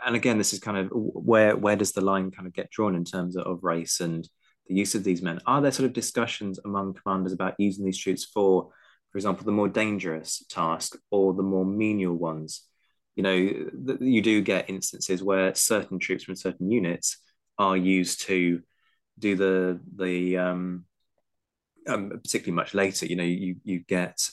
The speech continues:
um, black troops, particularly in the American army, being used for things like unloading munitions, um, and, and things like that. Do you see that kind of thing within the British army during this period?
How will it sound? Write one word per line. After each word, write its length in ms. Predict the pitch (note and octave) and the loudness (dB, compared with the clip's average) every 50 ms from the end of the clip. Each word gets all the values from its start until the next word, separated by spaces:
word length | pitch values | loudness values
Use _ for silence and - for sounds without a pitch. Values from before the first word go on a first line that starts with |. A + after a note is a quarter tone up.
| - - | -6 -4
um, 640 | F2 F2 F2 F2 F2 E2+ E2+ F2 F2 F2 F2 F2 - - - | -2 -2 0 0 -2 -2 -2 -2 -2 -2 -2 -2 -4 -2 -2
black 240 | F#2 F#2+ F#2+ - | 0 0 -2 -2
troops, 220 | - - E2+ - - | -6 -8 -8 -8 -8
particularly 640 | - - - F#2+ F2+ - - - - C#3+ D#3 - _ _ _ _ _ _ _ _ _ _ - | -8 -6 -4 -4 -4 -4 -6 -8 -6 -6 -8 -10 _ _ _ _ _ _ _ _ _ _ -6
in 520 | F2 F2 E2+ E2+ E2+ D#2+ D#2 E2+ E2+ F2+ - - - | -2 0 0 0 0 -2 -2 -4 -6 -6 -8 -8 -6
the 80 | - D#2+ | -4 -2
American 340 | E2+ G2+ G#2 F#2+ - F2+ D#2+ | 0 0 -2 -2 -4 -6 -6
army, 160 | D#2 D#2+ E2+ | -6 -6 -4
being 340 | E2+ G2 F#2 F2+ F#2 F2+ F#2 | -2 0 0 2 2 4 4
used 240 | F#2 F#2 F2+ - | 4 2 2 0
for 60 | - F2+ | -4 -4
things 240 | - F#2+ F2+ E2 | -4 -4 -2 0
like 240 | F#2+ F2+ F2 F2 - _ _ _ - G#2 | 0 0 0 0 -2 _ _ _ -4 -2
unloading 400 | G2 F#2+ F#2+ F#2 F2 F#2+ F#2 F#2+ | 0 2 2 2 2 2 0 0
munitions, 580 | G2 G#2+ A2 G#2+ - - D#2 D2+ D#2 - - _ _ _ _ _ _ - | -2 -2 -4 -6 -8 -10 -12 -12 -14 -14 -18 _ _ _ _ _ _ -6
um, 400 | F2 E2+ E2+ E2+ E2+ E2+ F2 - - | -4 -2 -2 -2 -4 -6 -8 -8 -8
and, 120 | F2+ F#2+ | -8 -6
and 140 | F#2+ F2 - | -6 -8 -8
things 240 | - F#2+ F#2+ F#2 - | -6 -6 -4 -4 -4
like 140 | F2 - G#2 | -4 -2 -2
that. 280 | F#2+ E2+ E2 - - - _ _ _ _ _ _ | -2 -2 -2 -6 -10 -16 _ _ _ _ _ _
Do 80 | - A#2+ | 2 4
you 240 | A#2+ B2+ C3 C3 B2+ | 6 6 6 6 4
see 460 | C3 - - - C3 C3 B2+ B2 A2+ | 4 2 2 4 6 6 6 6 4
that 280 | G#2+ A#2 A2 G#2+ - - | 2 -2 -4 -4 -6 -6
kind 220 | - A2+ G#2 G#2 | -6 -4 -4 -4
of 80 | F#2+ - | -4 -4
thing 240 | - G#2 G2+ G2+ | -4 -4 -2 -2
within 180 | G2+ F#2+ G2+ G2+ | -2 -2 -2 -2
the 80 | G2 F#2+ | -4 -4
British 580 | F#2+ - A2 G#2+ - - - F2+ E2+ - - - | -2 -2 -2 -2 -2 -4 -4 -4 -2 -4 -4 -4
army 240 | F2+ F2 E2+ E2+ E2 | -4 -2 -2 -2 -4
during 320 | - - F#2 F2 F2 F2+ | -4 -2 0 0 2 2
this 160 | F#2+ F#2 - | 0 0 -2
period? 400 | - - - D#2+ D#2 D#2 - - | -6 -8 -8 -8 -8 -8 -12 -14